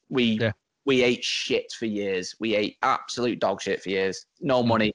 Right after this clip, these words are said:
Speaker 1: put our own money, what we had in. So, you know, get used to that.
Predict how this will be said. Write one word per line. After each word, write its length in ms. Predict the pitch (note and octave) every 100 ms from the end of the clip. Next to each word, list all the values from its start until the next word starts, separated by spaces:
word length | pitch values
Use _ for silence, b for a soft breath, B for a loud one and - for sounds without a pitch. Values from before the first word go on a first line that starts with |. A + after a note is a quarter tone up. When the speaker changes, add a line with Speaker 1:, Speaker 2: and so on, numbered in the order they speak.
| -
Speaker 1:
put 80 | D3+
our 120 | C3+
own 160 | B2 A#2+
money, 160 | A#2 A#2
what 180 | A#2
we 100 | A#2
had 220 | G#2+ G2+ G2+
in. 220 | G#2 G#2+ b b b b
So, 380 | - A2+ G#2 G#2 _ _ _ _ _ -
you 120 | C#3+
know, 140 | G#2+ G#2
get 140 | - A#2
used 220 | B2 -
to 40 | A#2
that. 180 | A#2